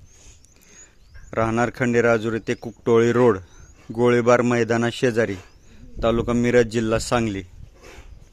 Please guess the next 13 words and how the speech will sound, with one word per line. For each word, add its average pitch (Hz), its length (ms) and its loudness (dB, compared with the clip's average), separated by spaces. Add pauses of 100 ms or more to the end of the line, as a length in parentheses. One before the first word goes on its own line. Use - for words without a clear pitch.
(1300)
काळा 113 280 2
मोरा 117 320 2
वळू 117 320 0
पण 113 200 -4
आहे. 110 380 -6 (240)
मोबाईल 117 380 0
नंबर 117 300 -2
आहे 117 360 -2
त्र्याण्णव 117 880 -2 (300)
बावीस 117 1040 -2 (720)
पासष्ट 117 600 0
पंचवीस 117 580 -4
ब्याऐंशी. 110 520 -2